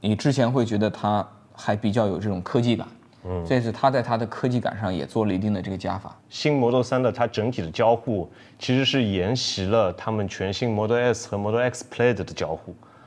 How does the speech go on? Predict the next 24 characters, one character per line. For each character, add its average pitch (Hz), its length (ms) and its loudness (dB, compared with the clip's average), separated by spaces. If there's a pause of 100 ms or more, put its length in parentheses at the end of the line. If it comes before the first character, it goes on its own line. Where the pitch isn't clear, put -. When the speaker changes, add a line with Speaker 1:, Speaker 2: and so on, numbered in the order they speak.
(160)
Speaker 2:
啊， 92 160 -4
所 131 240 2
以 139 80 6
我 104 260 0
觉 113 180 0
得 143 160 6
它 135 280 2
把 80 320 -2
这 139 120 -2
一 117 100 2
套 113 220 2
新 131 240 -2
的 113 300 2 (300)
平 120 260 2
台 120 180 2
的 117 80 0
交 127 240 4
互 120 220 0
给 82 300 -4
放 110 260 -2
进 98 140 -2
来 82 120 -4
的 90 60 0
话， 87 260 2